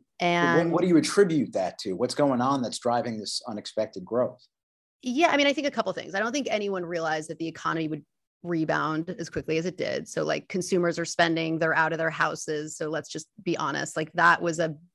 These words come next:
Speaker 2: a big indicator to marketers that it was time to get back out there, um, and start engaging with them in, in, in the ways that they had, but also in new ways, obviously with the growth of e-commerce. Um, and then I would say from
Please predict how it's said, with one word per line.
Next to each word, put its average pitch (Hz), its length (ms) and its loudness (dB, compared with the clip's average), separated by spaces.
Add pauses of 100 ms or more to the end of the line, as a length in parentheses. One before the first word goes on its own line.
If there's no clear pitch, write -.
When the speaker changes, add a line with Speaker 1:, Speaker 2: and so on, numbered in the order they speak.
(160)
Speaker 2:
a 185 80 -2
big 175 420 4
indicator 170 600 2
to 160 80 0
marketers 156 540 -2
that 160 60 -6
it 139 60 -6
was 151 140 -4
time 151 300 -2
to 151 60 -4
get 147 240 -4
back 135 200 -4
out 139 220 -4
there, - 340 -8 (400)
um, 165 540 4
and 170 160 0
start 165 320 6
engaging 160 480 2
with 156 160 -2
them 151 200 -2
in, 151 160 0
in, 156 360 -2
in 175 220 0
the 175 80 2
ways 190 300 2
that 190 120 -4
they 165 100 2
had, 175 360 4
but 180 100 0
also 160 280 -4
in 160 140 -4
new 170 200 -2
ways, 156 500 -6
obviously 160 460 -2
with 151 240 -4
the 156 80 -6
growth 147 280 -4
of 151 120 -4
e-commerce. 143 720 -4 (460)
Um, 160 480 2 (680)
and 214 160 4
then 214 80 4
I 214 80 4
would 214 140 4
say 208 800 2
from 202 260 -2